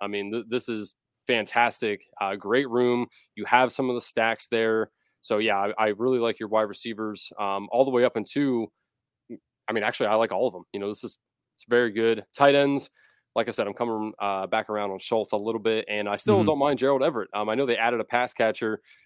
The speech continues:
Speaker 1: there, but, uh, I, Gerald Everett was very good, and he was used in the red zone a lot last year as well. So,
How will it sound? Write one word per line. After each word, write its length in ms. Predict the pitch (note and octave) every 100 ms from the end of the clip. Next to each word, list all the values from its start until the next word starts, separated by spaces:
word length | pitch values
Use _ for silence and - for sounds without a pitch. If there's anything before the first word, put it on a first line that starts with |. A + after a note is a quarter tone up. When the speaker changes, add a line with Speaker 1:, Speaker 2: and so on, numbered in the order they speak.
| _
Speaker 1:
there, 320 | - A#2 A2+ G#2+
but, 240 | G#2+ G#2
uh, 220 | G2+ G2 A2
I, 140 | A#2+ - _ _
Gerald 220 | G#2+ A#2+
Everett 220 | B2 B2
was 160 | A#2+ G2
very 220 | A#2 A#2
good, 200 | G#2 A2+
and 100 | G2+
he 60 | G#2+
was 180 | G#2
used 300 | F#2+ A2+ A2
in 80 | G#2
the 80 | F#2+
red 240 | G2 G#2+
zone 160 | G#2 G2
a 60 | F#2+
lot 260 | G2 F#2+
last 240 | G2 - G2+
year 80 |
as 100 | F#2+
well. 220 | F2+ G2+ F#2+
So, 220 | G#2